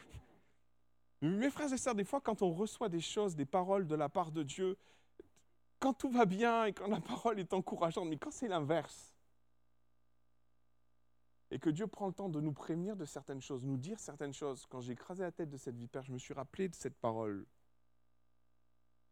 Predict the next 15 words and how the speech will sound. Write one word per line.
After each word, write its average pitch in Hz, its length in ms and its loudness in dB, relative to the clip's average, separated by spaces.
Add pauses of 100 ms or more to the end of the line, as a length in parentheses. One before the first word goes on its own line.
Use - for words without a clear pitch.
(240)
qui - 100 -10
n'était 139 140 2
pas 202 180 4
des 147 120 2
plus 160 280 -6
encourageantes, 147 640 -6
mais 127 140 -6
qui - 180 -6
est, 120 120 -2 (120)
qui 143 100 -2
avait 147 220 0
une, 120 180 -8 (460)
une 123 120 -2
vraie 135 280 2
portée, - 520 -4